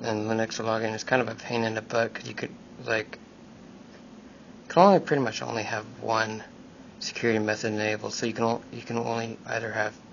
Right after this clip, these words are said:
fingerprint or password. I haven't figured out how to, like, the pam modules, I kind of configured it once to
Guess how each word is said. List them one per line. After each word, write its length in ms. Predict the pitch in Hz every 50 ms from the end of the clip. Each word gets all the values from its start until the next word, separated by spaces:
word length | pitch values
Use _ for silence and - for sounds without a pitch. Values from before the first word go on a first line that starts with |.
| - - -
fingerprint 500 | 135 135 135 131 127 135 143 139 139 - - - - - - - - - - - -
or 20 |
password. 640 | - - 120 113 110 - - - - - - - - - - - - - - - - - - - - - - - -
I 100 | - 127
haven't 280 | 117 113 113 110 110 - - - -
figured 500 | - - - - - 120 113 113 110 113
out 200 | 110 113 113 -
how 240 | - 117 120 113 110
to, 120 | 110 - - -
like, 340 | 127 113 107 - - - -
the 80 | 127
pam 300 | 113 - 131 127 127 123
modules, 440 | 117 110 110 107 110 113 110 107 110
I 40 | 113
kind 200 | - - 117 113
of 160 | 107 - -
configured 500 | - 113 107 107 - 131 123 123 127 123
it 180 | 131 131 127 -
once 360 | 120 120 123 135 - - - -
to 300 | - 143 135 131 - -